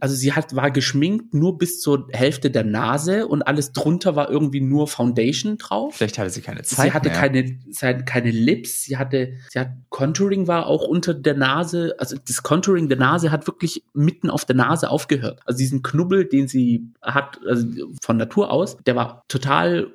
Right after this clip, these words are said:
Speaker 1: ohne Make-up, also einfach nur Foundation drauf. Das fand ich eine ganz komische Entscheidung.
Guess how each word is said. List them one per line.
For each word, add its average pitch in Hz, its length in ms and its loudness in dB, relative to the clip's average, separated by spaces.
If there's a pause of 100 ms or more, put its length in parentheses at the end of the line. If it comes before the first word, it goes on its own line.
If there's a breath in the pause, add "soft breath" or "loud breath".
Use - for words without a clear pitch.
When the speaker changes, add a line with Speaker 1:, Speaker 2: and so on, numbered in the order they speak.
(120)
Speaker 1:
ohne 165 200 2
Make-up, 156 380 0
also 127 180 -2
einfach 147 240 0
nur 156 100 4
Foundation 135 480 -2
drauf. 110 300 -12 (180)
Das 139 140 -4
fand 185 240 0
ich 160 140 -2
eine 151 220 0
ganz 165 260 -2
komische 170 420 0
Entscheidung. 160 640 -4